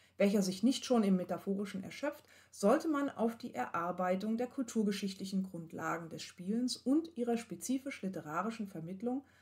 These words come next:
an historischen Beispielen nicht verzichten. Unsere Überlegungen sollen im Folgenden deshalb von konkreten Spielen ausgehen. Mit konkreten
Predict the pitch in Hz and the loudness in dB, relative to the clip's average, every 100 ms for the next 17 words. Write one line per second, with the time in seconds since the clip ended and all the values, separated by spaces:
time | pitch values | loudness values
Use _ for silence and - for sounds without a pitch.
0 | _ 247 262 285 208 190 214 226 196 170 | _ 2 2 2 2 0 0 -2 -2 -4
1 | 175 - 220 240 - 190 190 - 226 - | -4 -2 0 0 -2 -2 -2 -6 -6 -2
2 | 220 - - - _ _ _ _ _ _ | -2 -2 -14 -18 _ _ _ _ _ _
3 | _ _ _ _ _ _ _ _ 254 285 | _ _ _ _ _ _ _ _ 4 4
4 | - 285 277 190 165 180 202 254 359 - | 2 4 4 4 2 2 2 2 -2 -8
5 | - 170 165 208 262 - 214 208 - 165 | -4 0 2 2 0 -2 -4 -4 -2 -2
6 | 156 180 180 190 190 _ 160 165 185 202 | -2 -2 -4 -6 -8 _ -6 -2 0 0
7 | - - 233 247 262 _ - 247 240 - | -4 -6 -2 -2 -2 _ -4 -2 0 -2
8 | 175 170 196 196 - _ - - 160 151 | -8 -4 0 -2 -2 _ -16 -10 -8 -8
9 | 156 165 _ _ 170 - - - - _ | -10 -12 _ _ 0 0 -4 -14 -18 _
10 | _ _ _ _ _ _ _ _ _ _ | _ _ _ _ _ _ _ _ _ _
11 | _ _ _ _ _ _ - 247 - - | _ _ _ _ _ _ 2 2 2 0
12 | 269 - 214 233 254 262 | 0 2 0 0 0 0